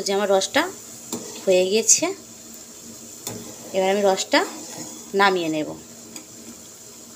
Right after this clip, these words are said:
দেখুন বন্ধুরা, আমার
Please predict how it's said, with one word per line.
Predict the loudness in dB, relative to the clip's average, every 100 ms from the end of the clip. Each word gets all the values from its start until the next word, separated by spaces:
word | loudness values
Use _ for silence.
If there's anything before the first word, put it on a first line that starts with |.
| -18 -18 -18 -16 -16 -16 -18 -18 -18 -18 -18 -16 -16 -16 -16 -16 -12 0
দেখুন | 2 4 2
বন্ধুরা, | 4 6
আমার | 6